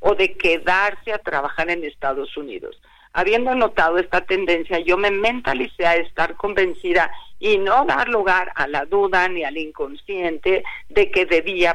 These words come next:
pasar, porque estaba embarazada mi primera de-, hija y sin duda alguna no podía reprobar. ¿Y saben qué pasó? Pues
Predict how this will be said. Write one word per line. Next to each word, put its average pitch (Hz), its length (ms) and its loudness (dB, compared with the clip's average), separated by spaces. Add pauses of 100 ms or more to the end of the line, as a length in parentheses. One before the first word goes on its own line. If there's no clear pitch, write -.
pasar, 123 500 -2
porque 156 300 -2
estaba 185 480 2
embarazada 185 600 0
mi 151 120 -10
primera 151 480 -2
de-, 185 220 0 (140)
hija 190 500 0 (260)
y 202 140 -4
sin 180 300 -4
duda 202 260 4
alguna 202 480 0 (300)
no 240 400 2 (160)
podía 185 400 4
reprobar. 143 580 -2
¿Y - 100 -6
saben 220 320 2
qué 220 140 4
pasó? 147 760 0 (380)
Pues 233 180 4